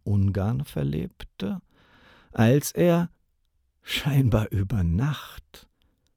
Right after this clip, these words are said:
gewachsen, groß und schlaksig zurückkam. Maria, die ihn bis dahin immer ein klein wenig überragte,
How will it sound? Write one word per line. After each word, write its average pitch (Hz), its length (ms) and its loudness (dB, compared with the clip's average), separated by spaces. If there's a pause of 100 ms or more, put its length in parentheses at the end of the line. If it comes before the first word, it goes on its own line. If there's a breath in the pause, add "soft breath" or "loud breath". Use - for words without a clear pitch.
(400)
gewachsen, 65 1080 -4
groß - 800 -4
und - 260 -10
schlaksig - 920 -10
zurückkam. - 1300 -10 (2250 soft breath)
Maria, 98 680 4 (160)
die 107 240 0
ihn 95 340 2
bis - 180 -4
dahin 160 340 4
immer 82 400 0
ein 95 260 0
klein 113 420 2
wenig 98 400 2
überragte, 87 960 -4